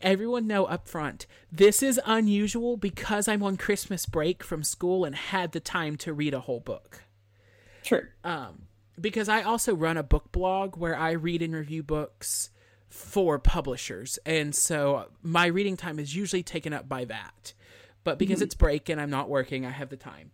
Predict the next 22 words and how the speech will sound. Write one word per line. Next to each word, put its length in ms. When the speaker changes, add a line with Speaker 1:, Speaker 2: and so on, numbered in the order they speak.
Speaker 1:
Um, 320
which 300
meant 400
that 120
I 220
wrote 300
a 60
dissertation, 880
and 320
you're 160
all 120
Speaker 2:
Okay. 180
Speaker 1:
welcome. 320
I'm 320
going 200
Speaker 2:
It, 40
your 180
dissertation 760
has 180
been 120
accepted. 760
You, 520